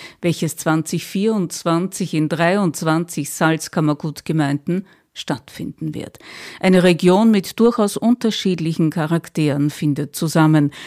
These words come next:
Das könnte vorbildhaft für Europa sein.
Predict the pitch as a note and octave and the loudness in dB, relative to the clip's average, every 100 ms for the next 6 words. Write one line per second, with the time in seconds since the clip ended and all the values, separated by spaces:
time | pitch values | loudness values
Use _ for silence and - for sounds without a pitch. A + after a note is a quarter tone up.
0 | - - F#3 - F3+ E3 F3+ F3+ - - | -18 -2 -2 2 2 4 2 0 -2 0
1 | D#3+ D3 C#3+ C#3+ C#3+ D#3 D3+ - F3 E3 | 2 2 0 -2 0 -2 -2 -2 -2 0
2 | F#3+ G3 - - C#3+ - - - | 0 0 -2 -4 -10 -8 -8 -10